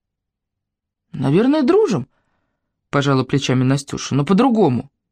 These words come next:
«Как это по-другому?» не поняла бабушка. Настя и сама не знала, как. Она уткнулась в бабушкину кофту, потом осторожно выглянула из-под бабушкиной руки, и Тимка садился в машину.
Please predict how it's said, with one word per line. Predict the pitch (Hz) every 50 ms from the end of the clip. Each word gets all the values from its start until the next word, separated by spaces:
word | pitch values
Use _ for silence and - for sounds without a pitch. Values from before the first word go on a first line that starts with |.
| _ _ _ _ _ _ _ _ _ _ _ _ _ _
«Как | - 294 285 269 285
это | 294 277 285 277
по-другому?» | 285 302 233 294 285 269 233 247 285 285 277 269 277 277 - _ _ _ _ _
не | - 269
поняла | 262 - 277 269 277 277 277 262
бабушка. | 233 277 269 247 269 - - - 277 269 269 _ _ _ _ _ _ _ _ _ _ _ _ _ _ _ _ _ _ _ _ _ _ _ _ _ _ _ _
Настя | - 180 226 262 254 226 - - 175
и | 151
сама | 139 - 160 160 190 226 202
не | 139 113
знала, | - - 135 131 123 117
как. | - - 135 135 - - - _ _ _ _ _ _ _ _ _ _ _
Она | 202 202 202 202 196
уткнулась | 190 - - 208 208 190 175 160 156
в |
бабушкину | 185 190 185 165 165 - - - 165 165 160
кофту, | - 214 202 - - - 131 - - - - - _ _ _ _ _ _ _ _ _
потом | - 160 160 - 160 151
осторожно | 147 - - 160 160 151 143 156 147 143
выглянула | 165 202 180 151 151 143 143 139 147
из-под | 139 139 - 147 143 135
бабушкиной | 143 151 139 147 139 - - 151 156 160
руки, | 165 165 160 - 240 226 208 196
и | 180 - _ _ _ _ _ _ _ _ _ _
Тимка | - 202 190 - - -
садился | - 147 147 156 156 151 - 156
в | 151
машину. | 156 151 - - - 147 127 127 120